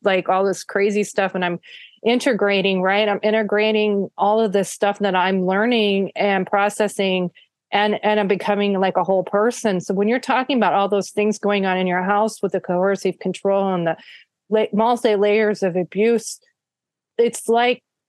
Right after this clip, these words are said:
on this side of it, in hindsight, you know, there were all these things wrong with me in college. I was falling apart. I was depressed, suicidal ideation,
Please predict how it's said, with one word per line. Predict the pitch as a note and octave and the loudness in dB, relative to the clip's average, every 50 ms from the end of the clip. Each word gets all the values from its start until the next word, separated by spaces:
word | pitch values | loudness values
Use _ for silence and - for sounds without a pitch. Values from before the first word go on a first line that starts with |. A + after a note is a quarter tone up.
| _ _ - | _ _ -2
on | A3+ A3+ A#3 A3+ A3+ | 0 0 2 2 2
this | A3+ A3+ A#3+ - | 2 0 0 -2
side | - - B3 A#3+ A#3+ A#3+ | -2 -2 0 0 2 0
of | B3 A3+ | 0 0
it, | B3 B3+ C4 B3 - - _ _ _ _ _ _ _ _ | 0 0 0 0 -2 -6 _ _ _ _ _ _ _ _
in | - - G3+ | -2 -2 -2
hindsight, | F#3+ A3 A3 A3+ A#3+ B3 B3 B3+ B3 B3 B3 B3+ B3+ A#3+ - - _ _ _ - | -2 -2 0 0 0 0 0 0 0 0 0 0 0 -2 -2 -4 _ _ _ -4
you | A#3 A#3 A#3+ | -2 0 2
know, | A#3 A#3 A3+ A3+ A3 G#3+ | 2 2 2 2 2 2
there | F#3 G#3+ A3+ | 2 2 2
were | A#3+ C4 B3 A3+ | 2 2 2 2
all | A3 A3 A#3 | 2 2 2
these | A#3 C4 A3+ - | 0 0 -2 -2
things | - A3+ A3 G#3 - - | -2 -2 -2 -2 -2 0
wrong | G3+ G3+ A3 A3+ | 0 2 2 2
with | A#3 A3+ F#3 G#3+ | 2 0 0 0
me | G#3 G3+ | 0 0
in | F#3+ | 0
college. | - - G3 G#3 A3+ A3+ A3 - | 0 0 0 2 2 2 2 0
I | G3+ | 0
was | F3+ - - | -2 -2 -2
falling | - G#3 G#3 G#3+ A3 G#3 G3+ | -2 0 2 2 2 0 -2
apart. | - - G#3 G#3 G#3 G3+ | -2 -2 0 0 0 0
I | F#3+ | 0
was | F3+ F3+ - | -2 -2 -4
depressed, | - F#3 - - - G#3+ A3 G#3+ - - | -4 -6 -4 -2 0 0 0 0 -2 -2
suicidal | G#3 G3 F#3 - - F#3+ F#3+ F#3+ F#3 F3+ | 0 0 0 0 0 0 0 2 2 2
ideation, | F3 E3+ E3+ - F3+ F3 F#3+ G3+ A3+ A3 - - A3 G#3+ G#3 G3 | 2 0 0 0 0 0 2 2 2 0 0 -2 -2 0 0 -2